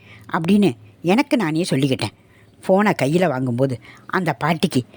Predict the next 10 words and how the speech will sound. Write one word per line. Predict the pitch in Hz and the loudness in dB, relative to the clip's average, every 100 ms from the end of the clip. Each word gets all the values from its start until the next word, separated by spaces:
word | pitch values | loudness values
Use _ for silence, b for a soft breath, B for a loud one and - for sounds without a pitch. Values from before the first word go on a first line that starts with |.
| B - 214 | B -6 -4
கண்கள்ல | 208 269 254 214 123 | 0 0 0 -2 -2
அவ்வளோ | 143 214 | 2 2
சந்தோஷம் | 175 147 180 196 160 | 2 0 2 2 2
இருந்ததோ, | 131 139 127 120 _ B B | 0 -2 -2 -4 _ B B
அதை | - 170 262 | -6 -2 0
விட | 269 277 | 2 2
ரெண்டு | 160 156 | 0 0
மடங்கு | 202 196 180 | 2 2 2
சிரிப்பையும் | 147 165 180 170 143 147 | 2 0 2 0 0 0
சந்தோஷத்தையும் | - 147 170 - 131 | 0 0 0 0 -2